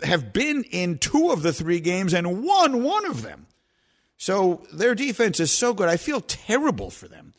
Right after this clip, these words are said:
I feel sick for their defense watching them play. And as far as the other offensive players are concerned, like, I, I'm not even really feeling that. I mean, Garrett Wilson, I love the kid. He's gotta stop dropping passes.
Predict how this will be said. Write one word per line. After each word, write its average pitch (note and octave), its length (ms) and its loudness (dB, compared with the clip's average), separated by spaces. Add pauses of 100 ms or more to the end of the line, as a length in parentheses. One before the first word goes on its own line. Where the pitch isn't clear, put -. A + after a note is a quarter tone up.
(340)
I D3 80 -2
feel G3 360 0
sick - 760 -4 (280)
for - 140 -2
their D3 180 4
defense B2+ 460 -2
watching B2 360 -2
them G#2+ 140 -2
play. G#2+ 260 -2 (280)
And D#3+ 160 -2
as E3 100 -2
far C4+ 200 0
as A3 100 -2
the F#3 120 0
other C4 200 0
offensive D3 500 0
players C3+ 320 -2
are C3+ 60 -2
concerned, D3+ 420 -2
like, E3 140 -4
I, E3+ 120 -2 (380)
I'm D3+ 140 -2
not A3 180 0
even F#3 300 -2
really G3 280 -4
feeling F#3+ 360 -4
that. F3+ 140 -4
I F3 60 -2
mean, E3 120 -4
Garrett G#3+ 300 0
Wilson, F#3 360 2
I C#3 120 -2
love D#3 360 -4
the F3+ 80 -2
kid. A#2+ 180 -6
He's C3+ 120 -4
gotta B3 200 -2
stop D3 240 -2
dropping C#3 380 -2
passes. G3 540 -4